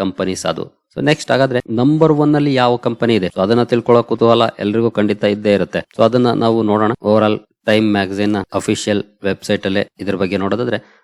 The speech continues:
ನೋಡ್ಬೋದು, ಟೈಮ್ ವರ್ಲ್ಡ್ಸ್ ಬೆಸ್ಟ್ ಕಂಪನೀಸ್ ಆಫ್ ಟ್ವೆಂಟಿ ಟ್ವೆಂಟಿ ಫೋರ್. ಇಲ್ಲಿ ನೋಡ್ಬೋದು, ಮೊದಲನೇದು ಆಪಲ್ ಇದೆ, ನೈಂಟಿ ಸೆವೆನ್ ಪಾಯಿಂಟ್ ಸೆವೆನ್ ಫೈವ್ ಬಂದಿದೆ ಸ್ಕೋರ್. ಸಸ್ಟೈನಬಿಲಿಟಿ, ಟ್ರಾನ್ಸ್ಪರೆನ್ಸಿ ರ್ಯಾಂಕ್ ಕೂಡ ನೋಡ್ಬೋದು, ಒಂದಿದೆ. ಎಂಪ್ಲಾಯಿ ಸ್ಯಾಟಿಸ್ಫ್ಯಾಕ್ಷನ್ ರ್ಯಾಂಕ್ ಫೋರ್ತ್ ಇದೆ.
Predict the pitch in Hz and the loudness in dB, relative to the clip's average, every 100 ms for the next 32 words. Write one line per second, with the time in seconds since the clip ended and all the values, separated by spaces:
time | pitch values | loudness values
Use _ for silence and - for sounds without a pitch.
0 | - 98 98 107 - 104 110 - _ 90 | -10 -4 -4 -4 -4 -2 -2 -6 _ 0
1 | 113 117 - - 110 104 - 101 101 101 | 2 0 -4 -4 -2 -2 -6 -6 -6 -4
2 | 104 98 101 - 98 95 95 - 90 87 | -6 -6 -8 -6 -6 -4 -6 -6 -6 -6
3 | 90 - 87 - _ - 101 98 95 98 | -8 -6 -6 -8 _ -8 -4 -2 -2 -4
4 | 123 104 95 101 107 107 101 98 - 90 | -6 -4 -2 0 2 0 0 -2 0 -2
5 | - 98 87 78 - 90 107 104 107 98 | 0 -2 -2 -4 -6 -4 -4 -2 -6 -4
6 | 98 101 98 - 95 98 - 95 95 - | -2 -2 -2 0 -2 -2 -2 -2 -2 -2
7 | 95 90 92 110 - - 98 101 - - | -2 -2 -4 -6 -8 -6 -4 -4 -4 -2
8 | 107 - 113 110 107 107 117 - _ _ | -2 2 2 2 0 0 -2 -4 _ _
9 | 92 95 - 107 104 95 107 95 95 101 | -4 -4 -2 0 0 -2 -2 0 -2 -2
10 | 98 98 95 95 101 104 - 92 92 101 | -2 -2 -2 -2 -2 -4 -6 -4 -2 -2
11 | 98 95 92 92 101 101 98 92 92 - | -2 -4 -6 -4 0 0 0 -4 -6 -6
12 | 90 92 - 98 92 92 - - 98 98 | -6 -6 -6 -4 -2 -4 -8 -4 -2 -2
13 | - 95 | -2 -4